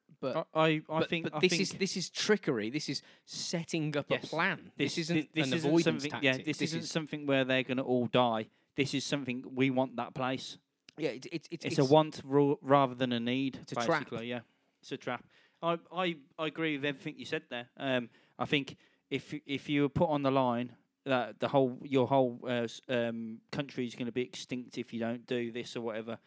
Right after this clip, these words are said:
Speaker 2: then I think you would, right?
Speaker 1: Yeah.
Speaker 2: But that wasn't the case in, in this one. This one was basically Cuba, 'cause they're communists, and they
Speaker 1: We
Speaker 2: di-, they didn't like the fact that they were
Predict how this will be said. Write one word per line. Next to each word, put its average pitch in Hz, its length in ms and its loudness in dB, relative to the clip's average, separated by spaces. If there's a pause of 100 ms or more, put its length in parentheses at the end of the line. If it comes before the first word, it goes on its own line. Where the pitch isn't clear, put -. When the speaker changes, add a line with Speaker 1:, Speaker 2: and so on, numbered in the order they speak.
(240)
Speaker 2:
then 131 320 -4
I 120 100 -6
think 175 220 -8
you 131 140 -2
would, 139 180 2 (560)
right? 123 200 2
Speaker 1:
Yeah. - 60 -6 (340)
Speaker 2:
But 151 240 2
that 151 180 2
wasn't 151 260 0
the 135 80 -10
case 143 340 -2
in, 127 100 -6 (120)
in 123 140 -6
this 117 180 -8
one. 110 240 -6
This 139 240 -4
one 127 280 2 (260)
was 120 220 0
basically 127 480 -2
Cuba, 127 480 -2 (260)
'cause 123 160 -8
they're 123 120 -6
communists, 123 760 -12
and 120 240 -4
they 117 60 0
Speaker 1:
We 156 140 2
Speaker 2:
di-, 156 220 -6
they 131 200 2
didn't 135 280 -4
like 123 200 -2
the - 80 -12
fact 123 300 -6
that - 180 -10
they 120 200 -4
were 117 200 -4